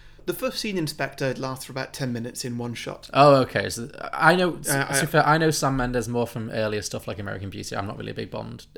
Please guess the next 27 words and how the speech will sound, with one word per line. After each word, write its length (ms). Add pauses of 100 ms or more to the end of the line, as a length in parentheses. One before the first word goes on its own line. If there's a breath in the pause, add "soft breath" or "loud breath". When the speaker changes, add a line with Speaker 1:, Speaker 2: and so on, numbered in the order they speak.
(140)
Speaker 2:
I'm 100
not. 140
Really, 120
I 40
don't 140
really 100
know 80
his 80
Bond 240
stuff 160
that 100
well, 160
so 220 (160)
Speaker 1:
Mm. 240
Speaker 2:
I'm 40
fine. 180 (1120 soft breath)
Speaker 1:
Um, 500 (180)
yeah, 200
and, 80
like, 140
that 140
first 240
ten 160
minutes 240
of 60
Spectre, 480 (100)
it's 420